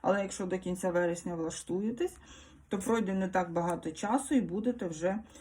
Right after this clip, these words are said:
відчувати фінансову якусь стабільність. Полагайтесь на свої сили, на свої знання, свій опит, і все буде хорошо. Тобто,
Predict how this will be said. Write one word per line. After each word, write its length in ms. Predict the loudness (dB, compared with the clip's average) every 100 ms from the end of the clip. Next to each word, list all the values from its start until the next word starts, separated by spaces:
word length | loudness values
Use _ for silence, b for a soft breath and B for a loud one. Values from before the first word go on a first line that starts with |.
| B B -6
відчувати 680 | -4 -2 0 2 2 0
фінансову 680 | 0 0 0 0 -2 -2 0
якусь 320 | 0 0 -6
стабільність. 580 | -4 -4 0 0 0 -2
Полагайтесь 600 | 0 2 4 4 4 -2
на 120 | -4 -4
свої 340 | -2 -2 -2
сили, 420 | -4 0 2 6
на 120 | 4
свої 360 | 4 -4 -2 -2
знання, 460 | -2 -2 0 0 -2
свій 280 | -2 -2
опит, 400 | 2 2 2 0 -6 -16 -20 -20 -20 _ _ _ _ _ _ -20 -10
і 60 | -8
все 280 | 0 4 6
буде 300 | 4 0 -4
хорошо. 540 | -2 -2 -4 -8 -10 B B B B
Тобто, 460 | 2 2 0 -2